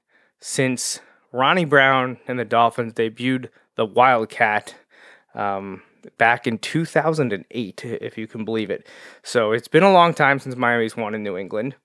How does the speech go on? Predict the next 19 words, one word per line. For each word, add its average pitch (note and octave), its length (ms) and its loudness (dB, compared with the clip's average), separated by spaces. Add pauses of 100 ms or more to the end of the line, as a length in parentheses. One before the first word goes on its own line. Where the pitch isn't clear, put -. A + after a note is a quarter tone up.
(640)
I C3+ 300 2
was C3 200 -2
there B2 160 6
to B2+ 120 -6
see G#3 260 0
one D3 200 4
of A#2 80 -6
Miami's A#2 400 2
losses, A2 640 -2
uh, B2 120 0
five A#2 400 2
years A#2+ 280 0
ago. A2+ 400 0 (840)
And A#2 800 0 (100)
yeah, B2+ 480 4
it's, - 400 -6 (420)
it's B2+ 160 -6
just - 260 -2 (320)
i-, D3+ 120 0